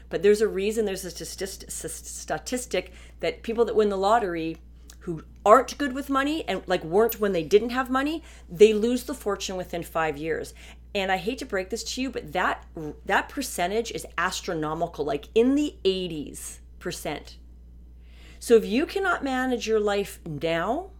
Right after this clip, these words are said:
winning the lottery is not, will not, will change it for a small period of time. And then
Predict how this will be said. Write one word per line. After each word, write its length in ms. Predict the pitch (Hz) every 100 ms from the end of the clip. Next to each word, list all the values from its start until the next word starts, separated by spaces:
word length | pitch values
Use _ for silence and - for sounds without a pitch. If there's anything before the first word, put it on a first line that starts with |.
| - - - - - -
winning 240 | 208 226 214
the 80 |
lottery 380 | 185 175 170 156
is 100 | 151
not, 180 | 160 -
will 140 | 156
not, 160 | 160 -
will 100 | 156
change 380 | - 190 196 196
it 100 | -
for 200 | - 151
a 20 |
small 300 | - 170 175
period 280 | - 185 170
of 80 | 165
time. 320 | 180 170 170
And 160 | 160
then 220 | 160 160